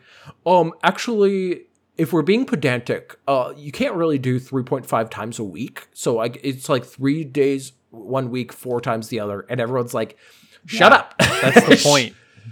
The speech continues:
Speaker 1: "Shut up, you idiot. That's not what we're talking about."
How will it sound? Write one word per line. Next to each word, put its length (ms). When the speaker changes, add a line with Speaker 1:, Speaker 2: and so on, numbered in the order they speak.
Speaker 1:
"Shut 360
up, 140
you 140
idiot. 240
That's 160
not 80
what 100
we're 100
talking 260
about." 300